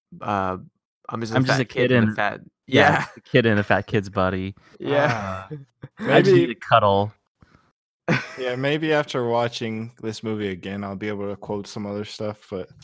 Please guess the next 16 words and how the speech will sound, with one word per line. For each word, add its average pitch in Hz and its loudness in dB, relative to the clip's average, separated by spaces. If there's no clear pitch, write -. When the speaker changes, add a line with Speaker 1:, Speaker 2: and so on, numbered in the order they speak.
Speaker 2:
I'm 120 4
massively 101 2
into 95 -8
swastikas. - -6
Speaker 1:
<laughs> - -20
I 165 4
don't 185 4
think 170 4
you're 165 6
gonna 147 4
say 127 2
that 147 4
ever. 151 4
Speaker 2:
Probably 127 8
not. 95 4
Speaker 1:
<laughs> - 0